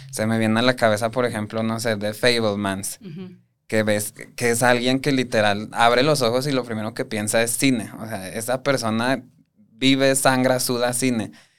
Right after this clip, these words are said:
Speaker 1: Y hay otras películas que ves y dices, "Ellos querían dinero". Y a veces está padrísimo, ¿no? O sea, ver películas con el entendido de que vas a, que van a entretenerte y nada más, no te van a cambiar la vida.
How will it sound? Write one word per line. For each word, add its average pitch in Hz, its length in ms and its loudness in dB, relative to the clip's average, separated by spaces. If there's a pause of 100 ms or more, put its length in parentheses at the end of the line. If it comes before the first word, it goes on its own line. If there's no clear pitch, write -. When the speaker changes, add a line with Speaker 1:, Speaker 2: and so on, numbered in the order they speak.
(260)
Speaker 1:
Y 113 120 0
hay 117 120 6
otras 127 280 -2
películas 123 520 -2
que 131 140 0
ves 139 260 2
y 123 60 0
dices, 113 460 -2
"Ellos 120 360 0
querían 95 400 -4
dinero". 98 320 -6 (760)
Y 135 80 2
a 147 60 8
veces 180 200 4
está 175 280 2
padrísimo, 175 460 0
¿no? 127 140 -2
O 135 60 -4
sea, 127 200 0
ver 123 280 2
películas 147 800 0
con 120 200 0
el 117 100 0
entendido 117 580 0
de 135 120 0
que 120 120 2
vas 107 200 -2
a, 120 120 -4
que 123 140 -2
van 120 340 0 (120)
a 123 120 -2 (180)
entretenerte 123 720 0
y - 20 2
nada 131 220 2
más, 110 300 -2
no 113 140 -4
te 123 120 2
van 123 160 2
a 127 100 -6
cambiar 110 380 2
la 110 100 2
vida. 98 240 -2